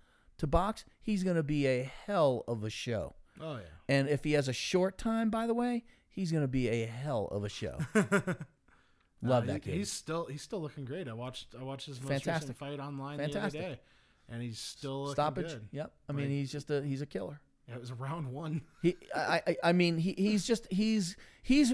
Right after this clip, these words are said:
Speaker 1: in my opinion, like, he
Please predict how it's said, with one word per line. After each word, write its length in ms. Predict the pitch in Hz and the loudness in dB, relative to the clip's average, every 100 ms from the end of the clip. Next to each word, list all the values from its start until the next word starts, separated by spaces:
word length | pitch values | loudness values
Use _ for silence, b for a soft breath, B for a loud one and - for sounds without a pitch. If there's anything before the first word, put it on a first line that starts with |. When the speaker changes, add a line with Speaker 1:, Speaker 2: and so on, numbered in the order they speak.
| - - | 0 2
Speaker 1:
in 180 | 185 | 4
my 220 | 175 185 247 | 6 4 2
opinion, 560 | 208 - 208 170 151 | 8 8 8 4 2
like, 260 | 139 131 - B B _ | 4 2 0 B B _
he 1080 | - - 190 196 202 202 202 196 196 190 | -14 -4 0 0 2 0 0 0 -2 -4